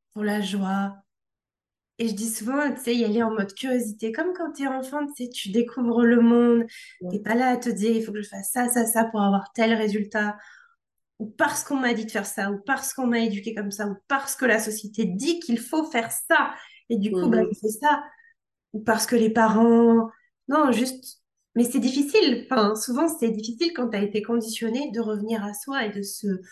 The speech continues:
Speaker 1: poser ce genre de questions au départ.
Speaker 2: Ouais.
Speaker 1: Euh, et donc, si je comprends bien, toi, ton cheminement s'est fait sur six, huit mois. Euh, est-ce qu'il y a eu que cet accompagnement ? Est-ce qu'il y a eu d'autres choses qui t'ont permis de,
Speaker 2: Mhm.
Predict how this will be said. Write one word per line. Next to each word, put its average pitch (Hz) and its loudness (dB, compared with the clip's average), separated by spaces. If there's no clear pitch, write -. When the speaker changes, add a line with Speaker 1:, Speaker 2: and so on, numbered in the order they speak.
Speaker 1:
poser 247 2
ce 220 -2
genre 214 0
de 208 0
questions 214 -2
au 208 0
départ. 208 -2
Speaker 2:
Ouais. 160 -8
Speaker 1:
Euh, 185 -2
et 240 -2
donc, 220 -2
si 240 -6
je 226 -6
comprends 226 -2
bien, 302 0
toi, - -4
ton 233 -4
cheminement 226 -4
s'est 233 -4
fait 247 -10
sur 226 -10
six, - -10
huit 214 -4
mois. 214 -4
Euh, 196 -4
est-ce 226 -4
qu'il 240 -2
y 240 2
a 233 2
eu 220 -4
que 302 -8
cet 277 -6
accompagnement ? 254 -2
Est-ce 320 -6
qu'il 214 -8
y 208 -2
a - -2
eu 208 -4
d'autres 220 -6
choses 262 -6
qui - -12
t'ont 214 0
permis 214 2
de, 202 2
Speaker 2:
Mhm. 196 0